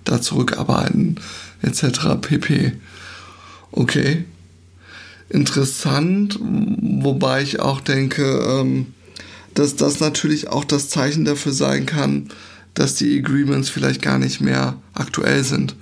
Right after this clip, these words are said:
Ne? Das geht dann wieder so ein bisschen in die Richtung von dem, was du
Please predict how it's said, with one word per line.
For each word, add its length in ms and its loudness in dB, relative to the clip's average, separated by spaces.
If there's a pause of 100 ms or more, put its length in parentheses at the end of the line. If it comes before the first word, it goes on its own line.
(400)
Ne? 220 2 (480)
Das 240 0
geht 160 2
dann 120 2
wieder 180 2
so 80 0
ein 100 2
bisschen 240 0
in 80 2
die 80 2
Richtung 320 0
von 220 0
dem, 180 0
was 160 -2
du 320 -2